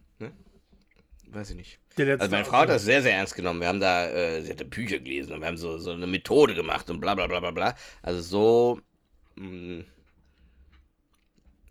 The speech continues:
Speaker 1: so eng sehe ich das auch nicht bei den Kindern, aber schon so, keine Ahnung, das ist irgendwie Abwechslung. Ist jeden Tag
Speaker 2: Hm.
Speaker 1: irgendwie Gemüse dabei ist, ne? Oder Obst, was auch immer.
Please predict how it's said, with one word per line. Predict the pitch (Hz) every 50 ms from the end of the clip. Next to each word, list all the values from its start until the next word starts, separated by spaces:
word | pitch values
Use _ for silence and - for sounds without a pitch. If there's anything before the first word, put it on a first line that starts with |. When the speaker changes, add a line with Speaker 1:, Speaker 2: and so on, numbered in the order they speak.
| _ _ _
Speaker 1:
so | - - 104 110
eng | 80 - 98 107 107 107 101
sehe | 110 110
ich | 107
das | - 87 80
auch | 76 73 101
nicht | 127 139 233 196 -
bei | - -
den | 127 127
Kindern, | - - 123 131 131 113
aber | 90 82
schon | 78 - - 95 92
so, | 92 95 87
keine | 80 78 - 80
Ahnung, | 87 98 85 82 87 - - - _ _
das | - -
ist | - - - -
irgendwie | - - 85 80 -
Abwechslung. | - 208 - 117 - - - - - - 151
Ist | - - - - - -
jeden | - 92 92
Tag | - - -
Speaker 2:
Hm. | 143
Speaker 1:
irgendwie | 143 135 131 90 90 90 92 95 - _ _ - - _ _ _ _ _ _ _ -
Gemüse | - 90 92 101 104 92 95
dabei | 87 90 80 90 90 92 92
ist, | 85 78 90 90 90 - - -
ne? | 76 67 - - 92 101 104 117 -
Oder | - 69 87 90 85 82 55 50 69 82 - - 123 _ _ _ _ _ _ - - _ _ _ _ _ _ _ _ _ _ _ _ _ _ _ _ - - - -
Obst, | - 80 82 85 - - - - - - - -
was | - 95
auch | - 60
immer. | - 69 78 95